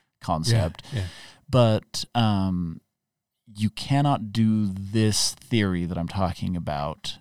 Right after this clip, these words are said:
Speaker 1: um, in high volume. It does, uh,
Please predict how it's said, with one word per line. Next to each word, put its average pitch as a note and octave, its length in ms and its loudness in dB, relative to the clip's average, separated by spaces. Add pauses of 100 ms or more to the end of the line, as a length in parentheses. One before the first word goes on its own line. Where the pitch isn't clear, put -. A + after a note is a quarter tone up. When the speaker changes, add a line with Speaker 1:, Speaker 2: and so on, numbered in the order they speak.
Speaker 1:
um, C2 640 -10 (420)
in F#2+ 360 0
high E2+ 320 -6
volume. C2+ 400 -10 (520)
It - 320 -10
does, G2 280 0
uh, A2+ 360 -6